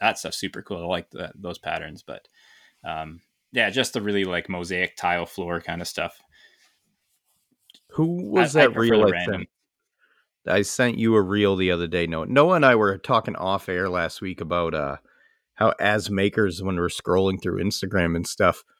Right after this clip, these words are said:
Speaker 2: we see feather Damascus, we see, you know, random pattern, ladder, raindrop, every, and it kind of, you become numb to it because we see it all the time. And then I was scrolling through the other day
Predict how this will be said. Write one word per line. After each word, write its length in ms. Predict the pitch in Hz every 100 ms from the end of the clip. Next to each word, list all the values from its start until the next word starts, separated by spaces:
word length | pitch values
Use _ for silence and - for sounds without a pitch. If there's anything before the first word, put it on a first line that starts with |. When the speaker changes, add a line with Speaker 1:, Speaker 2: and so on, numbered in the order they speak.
| _ - - - -
Speaker 2:
we 140 | 101 101
see 800 | - - 113 107 107 101 95 _ _
feather 520 | - - 120 104 95 92
Damascus, 840 | 87 85 78 76 - 76 73 -
we 140 | 90
see, 720 | 82 - 101 101 95 95 90 -
you 160 | - 95
know, 200 | 92 90
random 460 | 85 107 107 98 92
pattern, 380 | 98 82 82
ladder, 600 | 82 98 101 92 85 73 76
raindrop, 580 | 92 107 101 95 87
every, 180 | 95 107 -
and 140 | 113
it 120 | 113
kind 220 | - 131 120
of, 140 | 101 - -
you 200 | 113 113
become 340 | 107 120 98
numb 280 | 95 98 98
to 180 | 104 82
it 100 | 76 _ _ _ _ -
because 220 | 95 92
we 60 | 95
see 180 | - 110
it 60 |
all 140 | 104 95
the 60 |
time. 240 | - 101 82
And 140 | 85
then 120 | 92
I 100 | 92
was 180 | 139 139
scrolling 360 | - 131 110 98
through 160 | 110
the 120 | 104 104
other 140 | 95
day 340 | 90 95 85